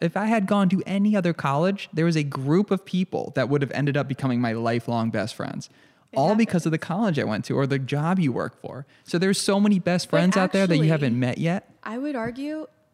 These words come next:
Speaker 2: it's because of you. You could be wherever you are. And if you believe in yourself and you are who you are, I do believe you'll figure it out. I think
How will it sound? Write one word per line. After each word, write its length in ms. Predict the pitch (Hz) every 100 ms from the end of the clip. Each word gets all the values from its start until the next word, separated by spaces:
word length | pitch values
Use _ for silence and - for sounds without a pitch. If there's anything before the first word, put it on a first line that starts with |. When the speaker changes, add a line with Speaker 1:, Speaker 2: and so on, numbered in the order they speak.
| -
Speaker 2:
it's 180 | 208
because 420 | - 202 - 220 190
of 160 | 170
you. 320 | 190 196 - - _ _ _ _ _ _ _ _ _ _ _ _ _ _ - 196
You 200 | 233 262
could 160 | 277
be 120 | 220
wherever 380 | 202 196 185 190
you 240 | 175 - 104
are. 340 | 95 - - _ _ _ _ _ _ _ _ _ _ 202
And 520 | 185 165 170 185 - _ _ -
if 200 | 185 -
you 100 | 196
believe 400 | 208 220 254 262
in 100 | 247
yourself 520 | 208 208 180 - 208 -
and 140 | 185
you 120 | 175 -
are 240 | 185 196
who 120 | 214
you 240 | 208 220 208
are, 300 | 196 165 -
I 140 | 190 180 -
do 140 | 196
believe 400 | 196 208 214 185 _ _ _ _ _ _ _ _ _ _
you'll 120 | 196
figure 300 | 180 185 180
it 120 | 170 -
out. 280 | - - - -
I 80 | 185
think 340 | - 196 -